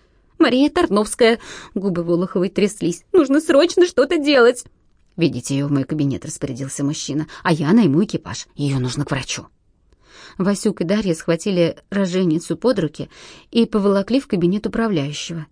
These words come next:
Она уже не стонала, а кричала, внутренности раздирала острая боль. В кабинете женщина легла на диван с кожаной чёрной обивкой.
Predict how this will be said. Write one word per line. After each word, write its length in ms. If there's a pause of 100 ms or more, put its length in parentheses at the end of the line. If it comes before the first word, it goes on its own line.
(320)
Она 180
уже 160
не 140
стонала, 480
а 40
кричала, 580
внутренности 640
раздирала 500
острая 420
боль. 280 (840)
В 140
кабинете 480
женщина 380
легла 320
на 120
диван 340
с 80
кожаной 420
чёрной 440
обивкой. 460